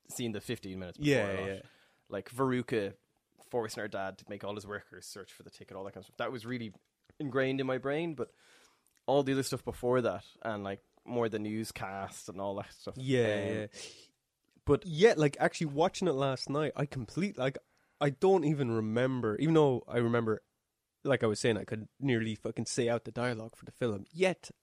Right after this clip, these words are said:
Speaker 2: I had no memory of the ransom moment, which is
Speaker 1: No.
Speaker 2: hilarious.
Speaker 1: That was, that was so funny.
Speaker 2: That came as a surprise to me. I was like, "I don't rem-, like, maybe that was cut out before."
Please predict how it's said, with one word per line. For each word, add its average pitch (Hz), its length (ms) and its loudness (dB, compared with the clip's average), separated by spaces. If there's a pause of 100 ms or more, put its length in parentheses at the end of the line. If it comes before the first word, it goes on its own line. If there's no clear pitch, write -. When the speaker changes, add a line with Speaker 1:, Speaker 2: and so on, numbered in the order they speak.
(160)
Speaker 2:
I 175 100 0
had 147 180 0
no 147 280 6
memory 139 500 0
of - 140 -16
the 117 100 -2
ransom 120 640 -2 (220)
moment, - 500 -2
which 170 220 0
is 175 120 4
Speaker 1:
No. 339 300 8
Speaker 2:
hilarious. 208 1040 8
Speaker 1:
That 294 60 0
was, 330 180 4 (200)
that 392 100 0
was 370 140 -6
so 285 500 2
funny. 370 240 4 (160)
Speaker 2:
That 294 60 6
came 285 180 12
as 190 140 8
a 165 80 8
surprise 320 720 2
to 196 120 4
me. 143 140 6
I 139 60 8
was 180 80 4
like, 214 160 2 (140)
"I 269 180 2
don't 254 200 10
rem-, 214 220 4
like, 233 160 2
maybe 311 240 8
that 285 120 6
was 208 140 4
cut - 280 -2
out 226 240 0
before." 113 560 -4